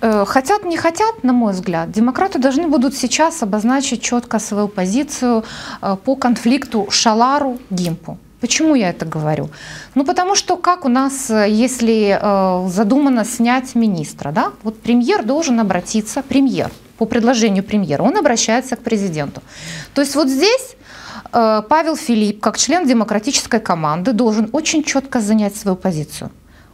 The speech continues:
Он должен либо обратиться к президенту с просьбой снять господина Шалару, да? Э, неважно уже, мы знаем, по каким причинам. Либо не обратиться. И вот мне интересно в этой связи, Эрнест, он обратится или не обратится?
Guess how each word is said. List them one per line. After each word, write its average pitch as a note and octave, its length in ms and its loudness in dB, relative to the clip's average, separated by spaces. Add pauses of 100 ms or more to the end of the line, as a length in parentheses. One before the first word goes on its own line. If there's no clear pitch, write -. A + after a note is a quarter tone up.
Он A3+ 220 2
должен G#3 400 0 (200)
либо A3+ 300 2
обратиться F#3+ 540 -2
к - 80 -14
президенту D4 580 0
с - 80 -12
просьбой F4 440 0
снять E4+ 300 0 (180)
господина D4+ 480 2
Шалару, D4 500 2
да? E4+ 120 2 (680)
Э, A3+ 180 4
неважно D#4 360 4
уже, G#3 120 -2
мы C4+ 120 2
знаем, A3+ 240 0
по G3 80 -10
каким F#3+ 300 -2
причинам. F3 400 -8 (220)
Либо A4+ 260 2 (140)
не C4+ 240 2
обратиться. - 600 -4 (420)
И A#3 80 2
вот D4+ 180 2
мне F4 140 0
интересно C#4+ 480 0
в F3 40 -2
этой F#3 160 -6
связи, D#3 420 -6
Эрнест, G#3 420 0
он A3+ 160 2
обратится D4+ 540 -2
или D4 180 -2
не B3+ 120 2
обратится? - 500 -6